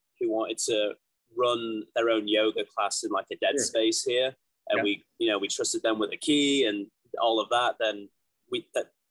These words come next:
Speaker 1: then they would charge what they wanna charge so that they can get what
Speaker 2: Okay.
Speaker 1: they're looking for. But yeah, we've tried to really keep it, if you pay for unlimited, almost everything that we are
Speaker 2: Yeah.
Speaker 1: doing, you can come to.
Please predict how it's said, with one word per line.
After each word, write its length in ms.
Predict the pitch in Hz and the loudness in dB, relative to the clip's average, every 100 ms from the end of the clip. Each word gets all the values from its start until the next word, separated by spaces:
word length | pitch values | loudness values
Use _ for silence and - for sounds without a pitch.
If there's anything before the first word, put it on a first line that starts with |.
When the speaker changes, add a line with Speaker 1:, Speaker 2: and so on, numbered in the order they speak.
| _ | _
Speaker 1:
then 180 | 113 107 | -2 2
they 160 | 113 107 | 2 2
would 160 | 104 | 2
charge 340 | - 110 101 104 | 0 0 0 -2
what 160 | 104 - | -6 -4
they 140 | 110 | -2
wanna 200 | 117 139 | 0 0
charge 540 | 139 156 151 165 165 - | -2 0 2 2 0 -6
so 200 | - 113 | -4 -2
that 100 | 101 | -2
they 140 | 104 98 | -2 -4
can 200 | 104 101 | -8 -6
get 220 | 104 92 - _ _ _ _ | -2 -2 -2 _ _ _ _
what 120 | 101 | -2
Speaker 2:
Okay. 80 | 101 | 2
Speaker 1:
they're 100 | 95 | 0
looking 340 | - 92 - 113 | 0 -6 -10 -6
for. 340 | 120 117 117 _ _ _ _ | -2 -2 -2 _ _ _ _
But 80 | 110 | 2
yeah, 140 | 120 | 2
we've 220 | 107 120 | 2 0
tried 260 | - 127 120 | 0 0 0
to 120 | - | 0
really 280 | 107 117 107 | 2 2 2
keep 300 | - 120 104 110 | -2 -6 -6 -2
it, 200 | 101 - _ _ _ _ - | -2 -4 _ _ _ _ -6
if 140 | 107 110 | -4 -2
you 100 | 110 | 0
pay 260 | 123 117 | 2 2
for 160 | - 110 | 2 -2
unlimited, 560 | 101 107 123 139 143 - - 113 | 0 0 0 2 2 0 -4 -4
almost 340 | 110 107 - | -2 -2 0
everything 520 | 104 - 101 117 107 | 0 0 -4 -4 -2
that 140 | 104 104 | -2 0
we 280 | 107 107 | 2 4
are 60 | 101 | 4
Speaker 2:
Yeah. 80 | 87 | 2
Speaker 1:
doing, 320 | 107 113 110 | 2 4 2
you 160 | 98 104 | 0 -2
can 200 | - 92 | -4 -10
come 200 | - 95 - | -8 -8 -4
to. 220 | 107 | -6